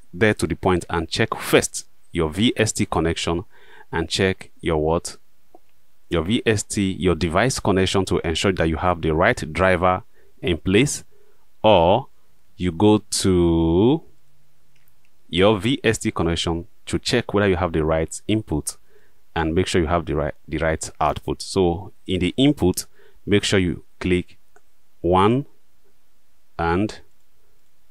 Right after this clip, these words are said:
two. On the output, make sure it is assigned output one and also output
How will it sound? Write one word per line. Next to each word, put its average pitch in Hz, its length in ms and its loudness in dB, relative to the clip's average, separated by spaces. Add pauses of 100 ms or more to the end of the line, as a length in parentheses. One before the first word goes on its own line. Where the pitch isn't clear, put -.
(200)
two. 78 320 -4 (600)
On 87 160 -2
the 87 180 0
output, 104 460 -2
make - 160 0
sure 104 180 0
it - 140 -8
is 82 120 -2
assigned 95 560 0 (240)
output 85 380 -4
one 104 380 2 (640)
and - 160 -4 (100)
also - 520 -2 (200)
output - 540 -6